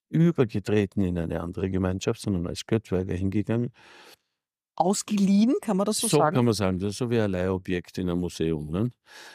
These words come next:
Speaker 1: Und, <laughs> und
Speaker 2: Leiharbeiter.
Speaker 1: <laughs> Le-, Leiharbeiter, ja. Und, äh, in Sant Anselmo, das ist ein interessantes Haus, da kommen die Benediktiner aus aller Welt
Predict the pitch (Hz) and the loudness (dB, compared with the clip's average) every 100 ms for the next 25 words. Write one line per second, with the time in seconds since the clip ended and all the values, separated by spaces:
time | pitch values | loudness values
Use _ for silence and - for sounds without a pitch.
0 | - 113 104 95 - - 123 - - 139 | -8 -6 -4 -6 -4 -2 -2 -2 -4 -6
1 | - - - - 196 - _ - 202 175 | -12 -14 -14 0 0 0 _ -2 2 4
2 | 240 190 165 156 147 - 165 180 - 160 | 4 2 2 0 0 2 0 0 -2 -2
3 | 143 143 165 - - - - - 120 - | -2 -4 -6 -6 -16 -18 -14 -4 0 2
4 | 127 - 127 - 117 - - 104 101 104 | 0 -2 -4 -2 -4 -6 -6 -2 0 -2
5 | - - - - - _ - 127 117 - | -8 -10 -10 -10 -14 _ 0 2 2 2
6 | 110 110 120 110 113 104 101 90 - 147 | 2 2 0 0 0 0 0 -2 0 0
7 | 254 180 135 117 123 107 110 101 95 98 | 2 0 0 -2 -2 0 0 0 0 -4
8 | - 101 117 113 101 101 110 - 104 - | -2 -4 -2 -4 -2 0 0 -2 -4 -2
9 | 107 107 101 98 95 92 92 - 131 120 | 0 0 0 0 0 0 -4 -4 -2 0
10 | 104 - 101 107 101 95 131 135 | -2 -2 -4 -4 -2 -2 -2 -4